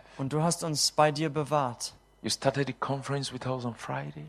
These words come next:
Speaker 1: Und du hast mit uns die Konferenz am Freitag begonnen.
Speaker 2: You've been teaching us so many things.
Speaker 1: Und hast uns so viele Dinge beigebracht.
Speaker 2: This is because you care about us.
Speaker 1: Und das ist, weil du dich um uns sorgst und kümmerst.
Speaker 2: This is because you love us.
Speaker 1: Weil du uns liebst.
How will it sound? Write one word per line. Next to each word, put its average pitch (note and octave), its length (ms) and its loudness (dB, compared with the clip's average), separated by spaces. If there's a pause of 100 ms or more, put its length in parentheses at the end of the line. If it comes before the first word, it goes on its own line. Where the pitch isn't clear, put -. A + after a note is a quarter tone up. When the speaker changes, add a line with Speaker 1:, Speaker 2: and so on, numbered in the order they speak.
Speaker 1:
Und C#3+ 160 0
du D#3 80 2
hast E3+ 180 4
mit F3 140 0
uns E3+ 160 0
die D#3 120 -2
Konferenz D#3+ 480 0
am D3+ 100 2
Freitag D3+ 440 2
begonnen. D3+ 540 -2
Speaker 2:
You've A2 140 -4
been A2 180 -2
teaching C#3 320 0
us C3+ 220 2
so C#3 120 2
many C#3 260 -4
things. D#3 300 -14
Speaker 1:
Und C#3+ 140 0
hast D#3+ 160 4
uns D#3+ 140 -2
so F3+ 100 2
viele F3 260 0
Dinge E3 300 0
beigebracht. B2+ 840 0
Speaker 2:
This C#3 180 4
is A#2+ 140 -2
because B2+ 420 -2
you A2+ 80 -6
care C3 340 -2
about B2 300 -6
us. - 220 -16
Speaker 1:
Und C#3 120 2
das D#3+ 160 6
ist, - 140 0
weil E3 160 4
du E3+ 160 -2
dich D#3+ 220 -2
um D3+ 80 -2
uns C#3+ 160 -2
sorgst D#3+ 340 0
und C3 140 -6
kümmerst. C3+ 440 -4
Speaker 2:
This - 220 4
is C3+ 80 -2
because D3 460 -2
you C3+ 60 -4
love C3 300 -6
us. - 200 -12
Speaker 1:
Weil C3+ 160 4
du C#3+ 100 0
uns C#3+ 220 0
liebst. - 640 -2